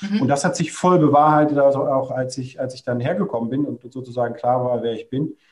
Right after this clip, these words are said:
Speaker 2: hatte das große Glück, äh, äh, und da bin ich ihr auch echt dankbar, dass ich, äh, in den ersten zwei Monaten mit Frau Lohner an allen Filialen war. Äh,
Speaker 1: Mhm.
Speaker 2: wir waren also sehr, sehr viel draußen und zu allen
Speaker 1: Ja.
Speaker 2: Tages- und Nachtzeiten.
Speaker 1: <laughs>
Speaker 2: Äh, und, ähm, das, das hat so die Chance gegeben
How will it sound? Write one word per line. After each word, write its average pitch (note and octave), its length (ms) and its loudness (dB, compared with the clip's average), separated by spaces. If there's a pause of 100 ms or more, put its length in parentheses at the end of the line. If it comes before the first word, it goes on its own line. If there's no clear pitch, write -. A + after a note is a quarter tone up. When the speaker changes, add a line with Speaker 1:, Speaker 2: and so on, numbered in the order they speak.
(140)
Speaker 2:
hatte B2+ 200 -6
das C3 220 -2
große C3+ 540 0
Glück, D3 480 0 (140)
äh, C3 40 -4
äh, B2+ 580 0
und B2 260 -6
da B2 240 2
bin B2 300 -6
ich B2+ 140 -10
ihr B2+ 140 -4
auch B2+ 160 -6
echt - 200 -14
dankbar, C#3 400 0
dass B2+ 160 -2
ich, - 260 -12
äh, B2 80 -6
in A#2+ 140 -6
den A#2+ 100 -2
ersten B2 320 -6
zwei B2 280 0
Monaten C3+ 420 0
mit B2 120 -6
Frau B2+ 280 0
Lohner C3 480 0 (300)
an B2 180 -4
allen C#3+ 360 4
Filialen C3+ 560 2
war. G#3 360 0 (180)
Äh, B2 180 -2
Speaker 1:
Mhm. - 120 2
Speaker 2:
wir - 80 2
waren B2 140 -2
also A#2+ 200 -4
sehr, C3+ 400 4
sehr C#3+ 280 4
viel D3 320 2
draußen D3+ 520 2
und C#3+ 160 -4
zu C3+ 140 -2
allen C3+ 160 2
Speaker 1:
Ja. B2+ 100 0
Speaker 2:
Tages- C#3 320 0
und C3+ 80 -8
Nachtzeiten. C#3 720 -2
Speaker 1:
<laughs> - 60 -20 (280)
Speaker 2:
Äh, C3+ 440 0
und, C3 560 0
ähm, B2 500 0
das, B2 300 -6
das A#2+ 180 -10
hat - 340 -6
so C3+ 140 -2
die C3+ 80 2
Chance C#3 360 0
gegeben D3 500 2